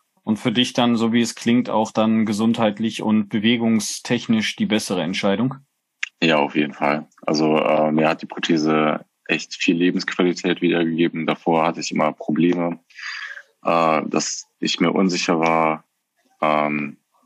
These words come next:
Speaker 2: wie viel Belastung jetzt mein Bein aushält. Ähm, also ich habe ja erwähnt, dass es ein paar Mal gebrochen ist.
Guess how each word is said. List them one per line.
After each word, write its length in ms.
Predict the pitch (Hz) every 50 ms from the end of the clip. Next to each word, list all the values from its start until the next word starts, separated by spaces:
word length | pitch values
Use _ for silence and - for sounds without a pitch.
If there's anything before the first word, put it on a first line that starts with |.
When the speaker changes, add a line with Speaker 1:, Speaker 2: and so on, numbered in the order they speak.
| _ _ _ _
Speaker 2:
wie 160 | - 87 82
viel 560 | 78 - - - 90 87 85 82 80 82 - - _
Belastung 580 | - - - - - 85 95 98 - - 104 90
jetzt 160 | 87 - -
mein 120 | - 87
Bein 200 | 73 85 85 82
aushält. 800 | 82 85 85 85 - - - 80 78 78 - - - - - - _ _ _ -
Ähm, 260 | - - 76 73 73 - _ _ _ _ _ _
also 220 | - 82 69 -
ich 100 | 80 -
habe 160 | - - - 82
ja 60 | 82
erwähnt, 320 | 80 76 82 82 80 78
dass 80 | 76 -
es 420 | - - - - - - - - _ _
ein 180 | _ _ _ -
paar 140 | - 90 87
Mal 120 | 85 80
gebrochen 400 | 80 73 101 104 107 - - 98
ist. 260 | 95 95 - - -